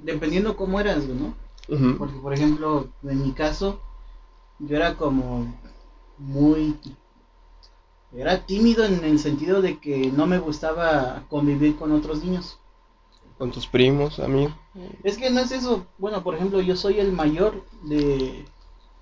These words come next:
Speaker 1: tanto mis hermanos como mis primos. O sea,
Speaker 2: Ajá.
Speaker 1: soy el mayor. De ahí seguiría mi hermana,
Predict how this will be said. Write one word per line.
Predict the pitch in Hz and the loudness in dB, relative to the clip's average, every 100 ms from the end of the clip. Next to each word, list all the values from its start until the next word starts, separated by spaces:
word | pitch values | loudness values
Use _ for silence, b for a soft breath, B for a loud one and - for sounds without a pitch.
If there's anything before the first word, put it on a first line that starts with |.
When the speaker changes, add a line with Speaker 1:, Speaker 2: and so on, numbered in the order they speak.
| - - | -20 -6
Speaker 1:
tanto | 147 143 - 139 139 | -2 -2 -2 -2 0
mis | 143 151 151 | 4 2 2
hermanos | 156 190 262 311 - - _ b b b _ - | -2 2 2 2 -2 -16 _ b b b _ -10
como | 135 | -4
mis | 131 123 | -4 -4
primos. | 147 147 131 - - - _ - | 0 2 2 -2 -18 -20 _ -14
O | 131 | 0
sea, | 123 | 2
Speaker 2:
Ajá. | |
Speaker 1:
soy | 117 175 | 4 2
el | 175 | 0
mayor. | 147 143 - _ _ - - - - - - | 0 -2 -4 _ _ -20 -20 -20 -20 -20 -16
De | - | -2
ahí | 156 156 | 0 0
seguiría | - 156 147 143 147 | -2 2 2 4 6
mi | 151 | 6
hermana, | 156 208 247 285 | 4 2 2 0